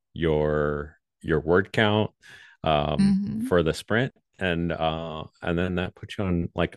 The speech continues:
Speaker 1: a leaderboard, which I'm also a fan of. Like, I like seeing my
Speaker 2: Love
Speaker 1: name in lights.
Speaker 2: that.
Speaker 1: <laughs>
Speaker 2: Mm-hmm.
Speaker 1: Um, and, and so that, that's,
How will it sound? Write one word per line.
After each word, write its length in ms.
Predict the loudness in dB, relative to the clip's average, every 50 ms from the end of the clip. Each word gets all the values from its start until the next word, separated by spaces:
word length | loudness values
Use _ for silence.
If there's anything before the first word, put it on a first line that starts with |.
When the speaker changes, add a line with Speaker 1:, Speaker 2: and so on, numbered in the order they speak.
| -6 -4
Speaker 1:
a 80 | -4
leaderboard, 680 | -2 0 0 0 2 2 2 2 2 2 2 2 0 0
which 220 | 0 -2 -2 -2
I'm 180 | -4 -4 -4 -6 -2 0
also 360 | 2 2 2 4 4 4 4
a 40 | 4
fan 320 | 4 4 2 4 4 2
of. 200 | 2 0 -2 0 2
Like, 180 | 0 2 2
I 100 | 2 2
like 220 | 2 2 2 0 -2
seeing 200 | -2 -2 0 2
my 140 | 4 4 6
Speaker 2:
Love 240 | 6 4 4 2
Speaker 1:
name 20 | 0
in 60 | 0
lights. 400 | 0 0 0 0 -2 -2 -2 -2 -2 -2 -4 -6 -8 -10 -12 -4 -2
Speaker 2:
that. 220 | -2 -2 -2 -4 0
Speaker 1:
<laughs> 40 | 2
Speaker 2:
Mm-hmm. 520 | 4 4 4 4 2 0 0 -2 0 2
Speaker 1:
Um, 280 | 2 4 4 4 2 2 0 -4 -4 -4 0 2
and, 300 | 4 4 4 2 0 -6 -8 -14 -20 -20 _ -20 -6 _
and 140 | -2 -2 2
so 480 | 4 4 6 6 6 6 4 2 0 2 4
that, 220 | 6 6 6 4 _ _ _ _ _ _ _ _ _ _ _ _ _ _ _ _ _ _ -2
that's, 480 | -2 -2 -2 -4 -10 -16 -16 -18 -20